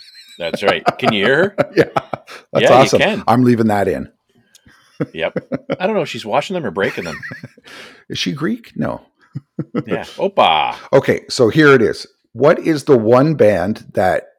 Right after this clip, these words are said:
Speaker 2: is not together for whatever reason and won't ever get together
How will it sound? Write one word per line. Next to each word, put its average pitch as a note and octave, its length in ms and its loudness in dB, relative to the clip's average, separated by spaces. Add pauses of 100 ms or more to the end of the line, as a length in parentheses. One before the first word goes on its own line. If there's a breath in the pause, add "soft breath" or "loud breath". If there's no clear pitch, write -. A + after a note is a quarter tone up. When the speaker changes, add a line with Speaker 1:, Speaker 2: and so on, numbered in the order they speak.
(220)
Speaker 2:
is F#2+ 180 -14
not A#2+ 240 0
together G2 760 0 (140)
for - 160 -8
whatever A#2+ 340 2
reason F#2 560 -2
and F2+ 180 -6
won't G#2 220 -2
ever A2 180 2
get F#2+ 180 0
together F2 460 -2